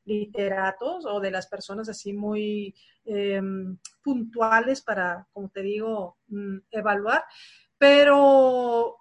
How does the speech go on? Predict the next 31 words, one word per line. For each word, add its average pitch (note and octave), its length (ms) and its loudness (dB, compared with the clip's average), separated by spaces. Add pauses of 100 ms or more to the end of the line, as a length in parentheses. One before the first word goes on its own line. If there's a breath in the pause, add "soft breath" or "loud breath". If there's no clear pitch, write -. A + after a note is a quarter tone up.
(120)
Ah, F4 240 8
me A4 80 4
encanta, G4+ 680 2
por F#4+ 160 0
ejemplo, E4 460 -2
esto F#4 320 -4
que D#4+ 80 -8
acabas, D#4 420 0
acabamos C4+ 460 -2
de C#4 80 0
decir C#4+ 280 -6
de E4+ 120 -4
los C#4 180 -6
audiolibros. B3 760 -4 (360 soft breath)
Eh, A#3 380 2
Robin E4 380 0
Sharma E4+ 500 0 (500)
es, A#3 400 -6
tiene D#4 540 0
varios C#4 480 0
libros D4 520 -4
y A#3 100 -6
Sharma D4+ 480 -2
fue C4+ 240 -4
quien D4 200 -6
me, C4 240 -6 (200)
quien A#3 200 -4
me G#3+ 500 -2
dio A3 240 -2
la C#4+ 140 2
idea C#4 520 2